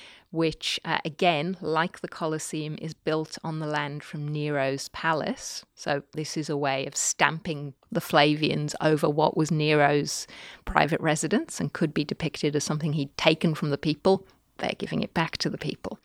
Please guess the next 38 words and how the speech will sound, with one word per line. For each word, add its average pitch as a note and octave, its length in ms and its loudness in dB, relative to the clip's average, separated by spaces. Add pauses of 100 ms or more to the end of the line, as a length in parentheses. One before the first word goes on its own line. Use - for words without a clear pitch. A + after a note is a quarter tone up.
(380)
And G3 100 4
the G#3+ 60 6
bath A3+ 320 8
building A3 340 8
seems G3 280 6
to F#3+ 80 0
be F#3 100 6
important E3+ 560 4
in D#3 100 4
his D#3 220 2
reputation, D3+ 800 2
not E3+ 220 6
just - 220 -2
because D3+ 280 -2
it's - 140 -2
something D#3 280 0
he D3+ 140 0
gave C#3+ 300 6
to D#3 100 0
the C#3 80 -2
people, C#3+ 480 2 (600)
but E3+ 260 8
that E3 160 0
he F#3 180 4
actually F3+ 320 0
made D3+ 320 0
use D#3 340 0
of D#3 140 -2
it - 160 0
himself. D3 800 0
And D#3 160 -2
he D#3+ 80 2
didn't, D#3+ 640 2 (140)
as E3 160 2
celebrities E3+ 640 0
sometimes F3 500 0
do F3+ 220 2
now, F3 360 6